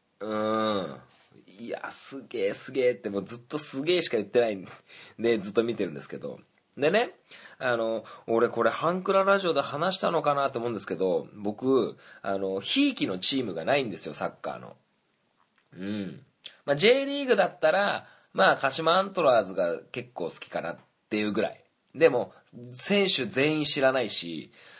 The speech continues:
あの、注目してる選手なんてそんないないし、うん、なんですけど、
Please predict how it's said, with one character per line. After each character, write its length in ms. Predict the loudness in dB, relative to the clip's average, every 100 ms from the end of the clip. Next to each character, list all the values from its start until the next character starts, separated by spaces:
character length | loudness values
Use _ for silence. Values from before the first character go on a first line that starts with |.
| -20 -4
あ 100 | -2
の、 100 | 0
注 220 | 2 2
目 220 | 2 0
し 80 | 0
て 80 | 0
る 80 | 0
選 220 | 0 2 0
手 60 |
な 120 | 0
ん 60 | -4
て 220 | -6 -6
そ 180 | -6 -4
ん 60 | 0
な 100 | 0
い 80 |
な 120 | 0 0
い 80 |
し、 480 | -2 -4 -6 -10 -12 _ _ _ _ _ _ _
う 40 | -10
ん、 480 | -8 -6 -8 -12 -14
な 160 | -4 -2
ん 60 |
で 80 | -2
す 100 | -4
け 80 | -2
ど、 340 | 0 0 -2